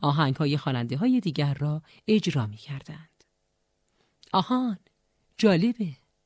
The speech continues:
نورا تقریباً مطمئن بود که برادرش می‌دانست او جمعه ها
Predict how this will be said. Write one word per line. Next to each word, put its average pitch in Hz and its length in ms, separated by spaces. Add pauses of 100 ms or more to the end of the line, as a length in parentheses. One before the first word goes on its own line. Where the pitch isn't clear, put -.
(1200)
نورا 247 360
تقریباً 196 480
مطمئن 185 560
بود 143 200
که 156 120
برادرش 131 540
می‌دانست 135 560
او 151 100
جمعه 165 320
ها 214 240